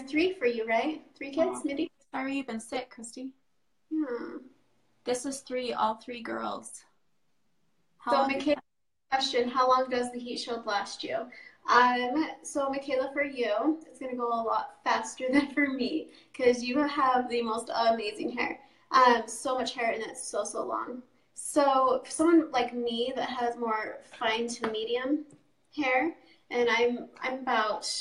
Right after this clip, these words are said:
Speaker 1: um, probably,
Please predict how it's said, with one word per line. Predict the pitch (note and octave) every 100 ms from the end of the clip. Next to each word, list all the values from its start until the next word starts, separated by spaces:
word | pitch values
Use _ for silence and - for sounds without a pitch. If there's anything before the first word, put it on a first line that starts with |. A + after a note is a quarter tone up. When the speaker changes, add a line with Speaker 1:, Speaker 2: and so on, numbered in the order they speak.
| - -
Speaker 1:
um, | A3 G3 F#3+ A3 A3+ _ _ - - _ _ _ _ _ _ _ _ _ _ _
probably, | - B3 A#3 A3+ A3+ A#3